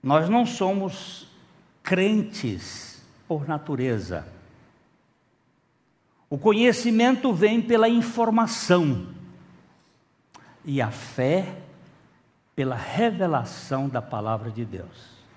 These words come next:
A dúvida é um, é uma encruzilhada entre a verdade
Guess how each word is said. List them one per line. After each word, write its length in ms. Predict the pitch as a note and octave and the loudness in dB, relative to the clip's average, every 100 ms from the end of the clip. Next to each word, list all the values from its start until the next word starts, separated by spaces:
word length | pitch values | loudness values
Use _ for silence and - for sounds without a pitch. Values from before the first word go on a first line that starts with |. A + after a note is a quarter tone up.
| _ _ _ _ _ _ _ _ _ _ _ _ _ _ _ _ _ _ _ _ _ _ _ _ - | _ _ _ _ _ _ _ _ _ _ _ _ _ _ _ _ _ _ _ _ _ _ _ _ 0
A 100 | D3 | 0
dúvida 840 | D3+ D#4 C4 C#3+ A#2 G2 D#2+ - - - - - - _ - | 4 4 4 2 2 2 0 -6 -18 -20 -20 -20 -20 _ 0
é 160 | E3 | 2
um, 640 | G#3+ B3 C4 A#3 F#3 E3+ - | 4 2 2 2 -2 -6 -6
é 80 | F3 | 0
uma 160 | G#3+ C4+ | 2 2
encruzilhada 1400 | C4 - C4+ B3+ F3 A#3 F#3+ C3 A#2+ A#2+ A2+ G2 D#2 - - - - _ _ _ _ _ _ _ _ _ _ _ _ _ - | 2 -2 -4 -2 -2 -2 0 2 4 4 0 -4 -6 -8 -18 -20 -20 _ _ _ _ _ _ _ _ _ _ _ _ _ 0
entre 840 | D3 D#3+ D3 E3 D3 B2+ G#2+ - - - - - _ _ _ _ _ _ - | 2 2 0 0 2 0 -4 -8 -18 -20 -20 -20 _ _ _ _ _ _ -10
a 100 | - | -4
verdade 1000 | B2+ C#3 B2+ A#2 A2+ D#3 G#3 F#3+ B3 C4+ | -2 0 -2 0 4 4 4 0 -2 -2